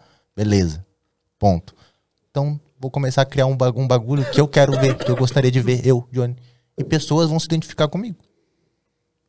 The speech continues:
Pronto, se ninguém se identificar, beleza. Só que começaram a se identificar, começaram a vir. E eu, e eu, mano, vou come-, vou fazer um bagulho aqui e vou ver como, vou ver se consigo fazer.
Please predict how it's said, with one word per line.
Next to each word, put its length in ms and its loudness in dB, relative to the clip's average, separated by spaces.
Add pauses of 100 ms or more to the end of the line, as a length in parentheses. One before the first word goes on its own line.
Pronto, 260 -6
se 160 -8
ninguém 280 -4
se 60 -8
identificar, 420 -2
beleza. 380 -4
Só 120 -2
que 60 -18
começaram 400 0
a 20 -2
se 60 -6
identificar, 540 0 (240)
começaram 440 -2
a 40 0
vir. 240 -2 (120)
E 120 -6
eu, 100 2
e 60 4
eu, 200 2 (140)
mano, 260 0
vou 100 -4
come-, 220 -4 (120)
vou 100 -6
fazer 220 2
um 60 0
bagulho 280 2
aqui 320 -4 (400)
e 40 -16
vou 120 -2
ver 80 -2
como, 180 -8
vou 100 -6
ver 80 -2
se 60 -8
consigo 260 -6
fazer. 300 0